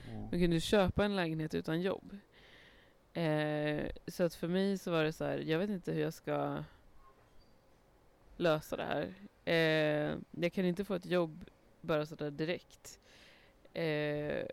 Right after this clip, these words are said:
Speaker 2: och jag kommer behöva någonstans att bo direkt.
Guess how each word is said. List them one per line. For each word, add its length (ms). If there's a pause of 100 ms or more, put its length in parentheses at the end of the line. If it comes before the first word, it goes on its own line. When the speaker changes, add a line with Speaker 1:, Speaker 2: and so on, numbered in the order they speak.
(1200)
Speaker 2:
och 560 (640)
jag 600
kommer 240
behöva 320
någonstans 560
att 140
bo 280
direkt. 640